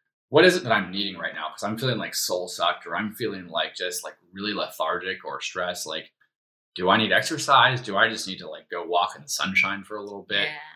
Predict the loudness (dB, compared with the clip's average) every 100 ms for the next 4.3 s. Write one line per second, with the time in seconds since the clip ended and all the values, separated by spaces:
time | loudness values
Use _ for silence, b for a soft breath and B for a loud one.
0 | _ 0 0 0 -6 -10 -18 -14 -8 -6
1 | -4 -4 -2 -4 -4 -6 -6 -8 -8 -4
2 | -4 -4 -6 -2 0 2 2 0 -6 -2
3 | -2 -2 -6 -12 -12 -10 -4 0 0 0
4 | 0 0 -2